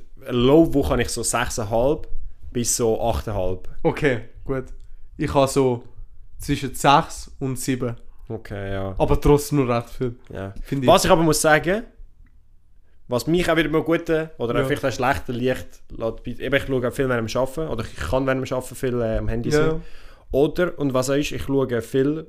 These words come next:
Speaker 1: während dem Hin- und Zurückfahren Sachen.
Speaker 2: Ah, okay.
Speaker 1: Und auch am Abend zum Einpennen.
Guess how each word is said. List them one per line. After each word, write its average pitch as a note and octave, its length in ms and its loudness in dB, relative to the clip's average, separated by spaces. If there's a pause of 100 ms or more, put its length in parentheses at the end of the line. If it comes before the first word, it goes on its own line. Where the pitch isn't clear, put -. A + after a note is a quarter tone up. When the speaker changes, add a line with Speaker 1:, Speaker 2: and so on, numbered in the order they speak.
(100)
Speaker 1:
während A#2 220 -2
dem A2+ 80 -4
Hin- C#3 100 2
und C3 120 -2
Zurückfahren D3 520 -2
Sachen. D3 420 -2 (840)
Speaker 2:
Ah, F3 560 8
okay. D#3 200 6
Speaker 1:
Und F3 220 6
auch C#3 60 8
am C3+ 120 4
Abend C#3 220 2
zum C3 140 -6
Einpennen. G2 400 -6